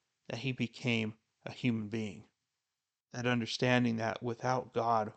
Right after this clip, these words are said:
we are nothing. So with that, in light of that, verse thirty-four kicks right in.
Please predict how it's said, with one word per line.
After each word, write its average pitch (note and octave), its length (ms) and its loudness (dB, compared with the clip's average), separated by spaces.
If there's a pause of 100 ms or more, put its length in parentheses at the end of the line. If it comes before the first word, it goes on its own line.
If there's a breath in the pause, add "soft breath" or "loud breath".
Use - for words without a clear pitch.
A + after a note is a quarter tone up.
(100)
we B2 280 -2
are A2 280 0
nothing. A2+ 840 -4 (1600)
So B2+ 280 2
with C3+ 240 0
that, C3+ 260 4
in C#3 120 4
light E3 220 6
of B2 100 0
that, G#2+ 320 -4 (600)
verse B2 200 0
thirty-four C3+ 500 4
kicks - 340 -4
right A#2+ 180 0
in. D3 180 -2